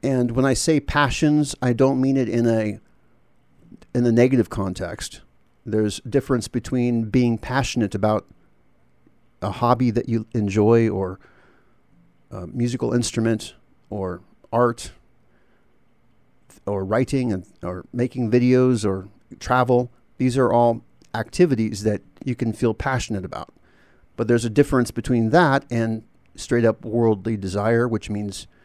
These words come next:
you know, letting your desires take over you. That can be disempowering when you feel, you know, you can create addictions for yourself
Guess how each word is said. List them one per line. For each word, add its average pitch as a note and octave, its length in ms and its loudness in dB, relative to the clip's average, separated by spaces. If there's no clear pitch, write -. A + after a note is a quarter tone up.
you A2+ 100 -8
know, G#2 100 -4
letting G#2+ 400 0
your G#2+ 200 -2
desires A2 640 2
take - 260 -2
over A2+ 280 2
you. G2 300 -6
That A2+ 280 -4
can G#2+ 320 -2
be - 220 -6
disempowering F#2+ 840 -4
when G#2+ 120 -8
you G#2+ 80 -4
feel, A2 480 -6
you A2+ 80 -8
know, G2+ 240 -4
you A#2 120 -6
can A#2 180 -6
create B2 360 2
addictions G#2+ 540 0
for - 100 -4
yourself F#2+ 640 -4